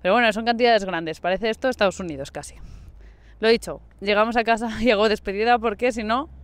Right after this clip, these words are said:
es de paso, como os voy parando en cada farola para hablar, no llegamos hoy.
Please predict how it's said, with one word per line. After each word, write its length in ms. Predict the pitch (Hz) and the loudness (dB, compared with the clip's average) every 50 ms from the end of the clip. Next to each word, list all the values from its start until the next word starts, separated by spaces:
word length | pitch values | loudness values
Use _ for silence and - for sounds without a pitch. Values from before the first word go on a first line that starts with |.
| - - | -12 -8
es 140 | 190 202 202 | -6 -4 -2
de 120 | 208 220 | -2 0
paso, 220 | 190 196 190 196 175 | 0 0 0 0 -2
como 160 | 175 180 185 | -4 -4 -6
os 200 | 185 185 175 - - | -6 -6 -8 -12 -14
voy 400 | - 185 202 196 190 208 214 208 | -8 -6 -4 -4 -4 -6 -8 -4
parando 320 | - 226 220 226 220 220 | -2 0 0 0 0 -2
en 60 | 220 | -4
cada 200 | 214 214 202 214 | -2 -2 -2 -2
farola 400 | - - 220 190 180 170 165 165 | -4 -4 -2 0 0 0 -2 -4
para 220 | 151 180 165 170 170 | -4 -4 -4 -4 -4
hablar, 320 | 170 180 208 254 339 - - | -4 -2 -2 -2 -2 -4 -8
no 360 | - 202 196 190 180 190 196 202 | -12 -10 -8 -6 -4 -4 -4 -2
llegamos 460 | 180 196 185 185 170 175 165 - - | -2 -4 -4 -4 -6 -8 -12 -12 -12
hoy. 100 | 143 | -14